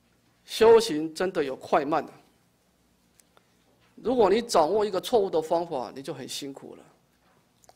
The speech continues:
我讲实在话，人生短暂的，没有让你太多的时间去那边尝试啊，try and error，没有时间了。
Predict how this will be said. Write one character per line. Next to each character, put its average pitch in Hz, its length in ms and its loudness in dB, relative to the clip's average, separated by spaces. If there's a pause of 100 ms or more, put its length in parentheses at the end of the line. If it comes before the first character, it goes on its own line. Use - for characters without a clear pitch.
(1500)
我 180 140 -6
讲 151 180 -6
实 147 160 -12
在 147 200 -6
话， 131 320 -8 (800)
人 160 280 -2
生 196 260 -4
短 147 280 -4
暂 151 260 -2
的， - 120 -16 (1500)
没 185 180 0
有 190 140 6
让 208 180 4
你 170 60 0
太 202 160 -2
多 190 180 -2
的 170 60 0
时 170 120 -14
间 180 200 -6
去 180 120 -10
那 170 100 -8
边 175 100 -8
尝 147 260 -8
试 151 240 -10
啊， 113 80 -10
try 185 440 -2
and 143 100 -8 (100)
error， 156 320 -2 (240)
没 160 120 -6
有 143 80 -6
时 135 220 -10
间 135 240 -6
了。 127 140 -16